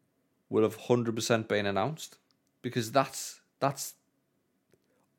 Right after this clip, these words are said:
all the rumours, rather credible, are saying they're gonna announce it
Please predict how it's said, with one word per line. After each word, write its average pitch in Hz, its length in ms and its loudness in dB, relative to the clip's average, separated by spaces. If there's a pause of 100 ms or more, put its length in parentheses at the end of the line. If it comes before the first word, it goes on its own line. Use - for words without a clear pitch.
all 139 200 6
the 143 160 2
rumours, 135 580 0
rather 123 440 0
credible, 131 720 0 (760)
are - 60 -4
saying 107 460 2 (640)
they're 110 100 0
gonna 110 200 4
announce 98 500 0
it 127 180 -10